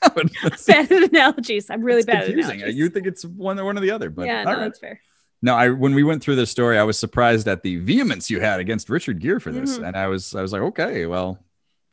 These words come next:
Speaker 1: you be, you be sure to let him have it."
Speaker 2: I mean,
Speaker 1: Ugh.
Speaker 2: look, I hope they're happy, I guess, but, like, weird.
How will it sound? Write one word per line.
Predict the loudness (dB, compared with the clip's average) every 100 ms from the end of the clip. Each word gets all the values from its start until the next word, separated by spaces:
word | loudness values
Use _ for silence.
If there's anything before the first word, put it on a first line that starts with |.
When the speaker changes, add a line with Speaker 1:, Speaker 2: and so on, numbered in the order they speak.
| -6
Speaker 1:
you | -2
be, |
you | 2 4
be | 4
sure | 2
to | 4
let | 2
him | 2
have | -2 -4
it." | -8 _ _ _ _ -10 2
Speaker 2:
I | 6
mean, | 6 4
Speaker 1:
Ugh. |
Speaker 2:
look, | 0 0
I | 2 2
hope | 4
they're | 2
happy, | 2 2 2 0
I | 2
guess, | 2 0 -2
but, | -4 -4 -2
like, | -2 -4 -4
weird. | -8 -8 -10